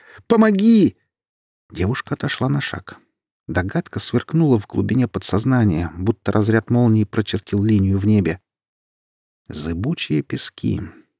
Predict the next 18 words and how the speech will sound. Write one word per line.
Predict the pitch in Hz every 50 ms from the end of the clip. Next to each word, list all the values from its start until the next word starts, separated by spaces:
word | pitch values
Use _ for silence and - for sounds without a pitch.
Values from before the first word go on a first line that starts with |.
| _ _ _ _ _ _ _ _ _ _ _ _ _
Парень | - 92 90 104 95 92
попал | - 95 - - 95 95
в | 85 82
ловушку, | 90 104 117 139 175 165 - - - 78 80 - - - _ _ -
из | 92 -
которой | - - 73 - - - 127 127 117
нет | 101 95 110 139 - -
выхода. | 113 123 131 - - - 98 98 - _ _ _ _ _ _ _ _ _ _ _ _ _
И | - 92
чем | - - 85 82 82
больше | 104 107 101 -
сопротивляется, | 95 - 85 - - 85 - - - 95 107 120 143 160 160 - - - 151 - _ _ _ _ _ -
тем | - 104 90 76
быстрее | 95 98 - - - 101 117 139 139 123
погрузится | - 113 117 120 117 110 101 107 110 110 - - -
туда | - - - 87 - - 80
с | -
головой. | - - 85 80 82 - - - - -